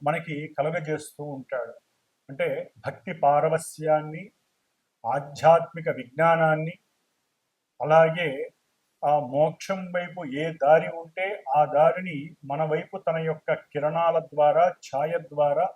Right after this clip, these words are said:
ప్రసరింపజేస్తూ ఉంటాడు. మరి ఆ కేతువు భోగకారకుడైనటువంటి, సుఖమయకారకుడైనటువంటి,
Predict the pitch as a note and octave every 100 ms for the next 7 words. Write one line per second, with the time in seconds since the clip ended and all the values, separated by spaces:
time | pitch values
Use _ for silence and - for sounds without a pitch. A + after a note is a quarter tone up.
0 | - B2+ - F#3 E3+ E3+ C#3 C3 - C#3+
1 | A#2+ A#2 A2+ - _ _ _ _ _ _
2 | _ _ _ _ - F3+ D3+ D3+ E3+ -
3 | E3 D3+ - D#3+ F#3 G3+ F#3 F3 C#3 C#3
4 | - _ _ _ _ _ - B2 D#3 F#3+
5 | F#3+ F#3 F3 F3 F3 E3+ E3+ - D#3+ D#3+
6 | D#3+ - F#3 - - D3+ D#3 F3 F3 F3
7 | F3 E3 E3 D#3+ D#3+ D#3+ D#3 D3+ D3+ D3
8 | _ F3+ F#3 C#3